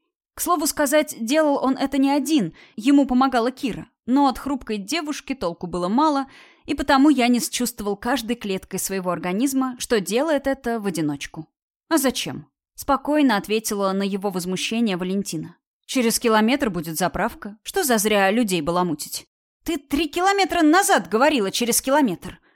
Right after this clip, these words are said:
возмущался Янис, но уже не так рьяно.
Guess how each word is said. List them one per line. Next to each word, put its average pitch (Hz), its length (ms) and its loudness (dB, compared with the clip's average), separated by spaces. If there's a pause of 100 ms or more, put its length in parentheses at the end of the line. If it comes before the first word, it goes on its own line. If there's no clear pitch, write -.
(220)
возмущался 226 640 0
Янис, 226 580 2
но 226 180 2
уже 202 220 0
не 202 120 0
так 202 220 -2
рьяно. 170 440 -2